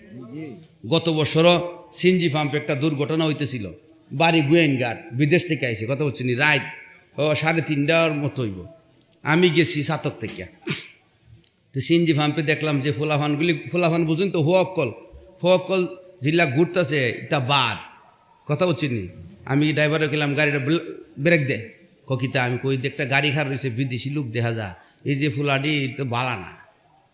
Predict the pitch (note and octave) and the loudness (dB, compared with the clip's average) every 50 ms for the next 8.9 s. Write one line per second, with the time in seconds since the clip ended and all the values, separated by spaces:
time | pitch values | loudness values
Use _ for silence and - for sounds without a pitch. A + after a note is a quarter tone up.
0 | _ - C3+ C3 - D#3+ D#3+ E3 D#3+ D3+ D#3 E3 D#3 C#3+ E3+ C#3 D3 C3+ B2+ B2+ | _ -6 -4 -2 0 2 2 4 4 4 4 2 2 0 -2 -2 0 0 0 0
1 | C3+ C#3 D3 D#3 D3 D#3+ - D3 C3+ B2 A2 A#2 A2 G#2+ G#2+ G#2 G#2 - - _ | 0 0 -2 -2 -2 -4 -4 -4 -4 -4 -4 -4 -6 -6 -6 -8 -10 -12 -16 _
2 | _ _ _ _ - A#2 A2+ B2+ D3+ C#3+ C#3+ C#3 C#3+ C#3+ C#3+ C#3 C#3 C#3+ C3 B2 | _ _ _ _ -12 -6 -2 0 2 2 2 2 2 2 0 0 0 0 0 0
3 | C3 C3+ C#3+ C#3 C#3 C3+ C3 B2+ A#2 - - - - - A#2 C3+ C3 B2+ A#2 A#2 | 0 0 0 2 0 0 0 -2 -4 -6 -10 -16 -10 -4 -2 -2 0 0 -2 -2
4 | C3 C3 A2+ A#2 C3+ C3 A#2+ A2+ G2+ G#2 F#2+ - - - C3 C3 C3 B2+ D3 D#3 | -4 -4 -2 -2 -2 -2 -2 -2 -4 -6 -8 -10 -8 -4 -2 0 0 0 0 -2
5 | E3+ D#3 - - - _ _ - D#3+ D3+ - - F3+ F3+ F3 F3 D3+ D#3 D#3 C#3 | -4 -6 -10 -16 -20 _ _ -2 -2 0 2 2 2 4 4 4 4 4 2 0
6 | F3 D#3+ - D#3+ D3+ - E3 F3+ G3 F#3 D#3+ B2 A2+ - - - - - - - | -2 -2 -2 -2 -2 -2 0 2 4 4 4 2 -2 -6 -12 -20 -20 -12 -6 -4
7 | D#3 D3+ D3 D3 D3+ D3 D3+ C#3+ C#3 C#3+ C3+ A#2+ C3 C3 B2 A#2 A2 G2 F#2+ F2+ | -4 -2 0 2 2 2 2 2 2 2 0 0 0 -2 -2 -2 -4 -6 -8 -10
8 | F2 - _ - - _ - D3 D#3 D3+ C#3+ C#3 C3+ C3 A#2+ A2+ - F2+ | -14 -16 _ -20 -12 _ -2 2 2 4 4 4 2 2 0 -2 -6 -8